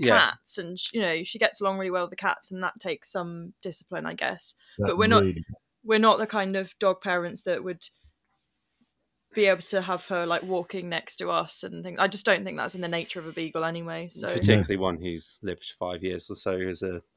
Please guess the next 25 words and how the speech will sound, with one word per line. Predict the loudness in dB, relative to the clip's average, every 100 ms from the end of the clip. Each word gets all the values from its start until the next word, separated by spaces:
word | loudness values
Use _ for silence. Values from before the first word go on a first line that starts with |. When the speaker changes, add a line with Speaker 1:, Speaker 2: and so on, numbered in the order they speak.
| _ _
Speaker 2:
In | -6
a |
puppy | 0 -2 -2
farm, | -4 0 2
Speaker 1:
Yeah, | 2
Speaker 2:
actually. | 2 0
Speaker 1:
just, | 0 -2 _ _
Speaker 2:
She | -4
was | 0
Speaker 1:
just | 2
Speaker 2:
used | 4 4
as | 4
a, | 4
Speaker 3:
Wow. | 2 0 _ _ _
Speaker 2:
she | 0
Speaker 1:
she | 0
Speaker 2:
was | 0
Speaker 1:
was |
Speaker 2:
used | -2 -4 -4
in | -8
a |
puppy | -12 -12 -8
farm, | -6 -6 -8
so. | -10 -10 -10 -12
Speaker 1:
Yeah. | 2 4 4 0